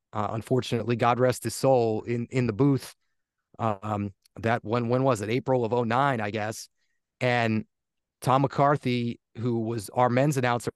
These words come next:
at the time and was doing, I think, the middle three on T V for the Phillies, all of a sudden, you know, Tom ended up getting Harry's job. Tom was getting more national T V work. And then, uh, it kind of opened the door for him not to come back to Saint Joe's. And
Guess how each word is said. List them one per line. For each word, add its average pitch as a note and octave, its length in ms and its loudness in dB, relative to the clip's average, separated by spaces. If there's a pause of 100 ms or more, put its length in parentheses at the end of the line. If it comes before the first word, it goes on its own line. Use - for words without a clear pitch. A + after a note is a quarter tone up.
at G#2+ 80 -8
the A2 80 -10
time B2 560 2 (440)
and A2 480 0
was A2 160 -4
doing, B2 280 0
I G#2+ 80 0
think, B2+ 160 -4
the A2+ 80 -2
middle A#2 360 -2
three C3+ 340 0
on B2 120 2
T B2+ 160 -2
V B2+ 160 -2
for A#2 80 -6
the G#2+ 80 -6
Phillies, C3 520 0 (680)
all B2+ 160 2
of A#2+ 60 0
a B2+ 40 -2
sudden, B2+ 560 0 (200)
you A2+ 120 -4
know, G#2+ 120 -2 (180)
Tom B2+ 280 2
ended A#2+ 180 0
up A#2 80 -2
getting G2+ 200 -4
Harry's B2 380 0
job. C3 420 2 (300)
Tom B2 200 0
was A#2+ 100 -8
getting B2 200 -6
more B2 140 -2
national A#2+ 360 -2
T C#3+ 200 -6
V C3+ 180 -4
work. C3 440 0 (360)
And A2+ 220 0
then, A#2+ 400 2
uh, A2 160 2
it A2 80 -4
kind B2 160 0
of A#2+ 80 2
opened A#2 240 0
the G2+ 60 -6
door B2+ 560 0
for A#2+ 100 -8
him A2+ 460 -2
not A2+ 220 -2
to B2+ 60 -8
come A2 160 -2
back A#2+ 340 4
to A2+ 120 -8
Saint A2+ 260 -4
Joe's. B2 440 2
And G#2+ 200 0